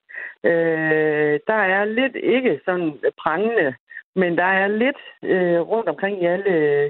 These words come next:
i alle rum i vores hus, som vi ved, der, der er der. Det, og, og, altså, og det hygger. Men ellers vil jeg sige, øh, øh, ah, øh, midt, midt oktober, der begynder jeg nok at pynte til jul.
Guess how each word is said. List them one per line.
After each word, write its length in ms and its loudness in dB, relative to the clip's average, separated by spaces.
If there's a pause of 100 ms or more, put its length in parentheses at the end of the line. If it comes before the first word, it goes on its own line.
(100)
i 60 2
alle 160 0
rum 260 0
i 40 0
vores 260 -2
hus, 220 -20 (420)
som 200 0
vi 120 2 (120)
ved, 180 0 (420)
der, 280 2
der 140 -2
er 180 2
der. 120 -4 (240)
Det, 300 2
og, 320 0
og, 240 2 (640)
altså, 240 0
og 100 -2
det 140 0
hygger. 260 -2 (440)
Men 160 0
ellers 300 0
vil 80 2
jeg 100 0
sige, 240 -2 (120)
øh, 260 2 (240)
øh, 220 0 (1700)
ah, 140 -6 (380)
øh, 220 0
midt, 360 -2
midt 260 -2
oktober, 540 -4
der 140 -4
begynder 380 -6
jeg 120 0
nok 220 -2
at 80 -8
pynte 240 -6
til 80 -6
jul. 180 -6